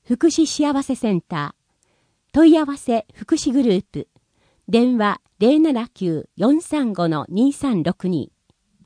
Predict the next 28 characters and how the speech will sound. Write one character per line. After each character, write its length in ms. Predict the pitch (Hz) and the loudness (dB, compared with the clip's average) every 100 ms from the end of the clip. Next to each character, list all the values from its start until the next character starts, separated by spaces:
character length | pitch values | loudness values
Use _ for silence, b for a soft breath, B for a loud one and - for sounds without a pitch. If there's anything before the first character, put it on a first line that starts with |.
| _ _ _ _ _ _ _ _ _ _ _ - | _ _ _ _ _ _ _ _ _ _ _ -2
平 180 | 320 349 | 0 2
成 240 | 359 349 | 2 4
二 160 | 330 311 | 4 4
十 180 | 302 | 2
六 240 | 208 220 262 | 0 -2 0
年 200 | 285 254 | 0 0
度 100 | 233 | 0
版 240 | 208 165 - | -2 -4 -2
人 280 | 196 330 | 2 2
権 240 | 330 311 294 | 2 0 0
啓 180 | 277 277 | -2 -4
発 240 | 269 - | -6 -8
カ 140 | 240 | -4
レ 120 | 247 247 | -2 -2
ン 120 | 170 | -2
ダ 260 | 165 139 - | -4 -6 -12
ー、 60 | _ _ | _ _
ふ 200 | - 254 | -4 2
れ 180 | 330 330 | 2 2
あ 80 | |
い 100 | 311 | 0
が 220 | 262 233 - - | 0 -2 -4 -4
完 180 | 226 | -4
成 200 | 233 196 | -2 -4
し 140 | 196 175 | -4 -6
ま 80 | 175 | -8
し 120 | - | -10
た。 140 | - | -18